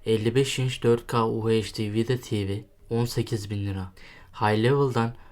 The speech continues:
otuz iki inç H D three D Smart T V geliyor arkadaşlar,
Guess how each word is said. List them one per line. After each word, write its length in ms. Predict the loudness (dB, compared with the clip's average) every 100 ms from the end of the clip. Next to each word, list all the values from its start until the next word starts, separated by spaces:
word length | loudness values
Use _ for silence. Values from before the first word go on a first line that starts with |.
| -8
otuz 320 | -8 -8 -6
iki 200 | -4 -2
inç 280 | -4 -4 -2
H 40 | 2
D 100 | 2
three 540 | 0 0 2 2 2
D 100 | -2
Smart 460 | -4 -2 -2 -2 -4
T 160 | -2
V 120 | 0 0
geliyor 260 | 0 0
arkadaşlar, 680 | -4 -6 -6 -6 -4 -6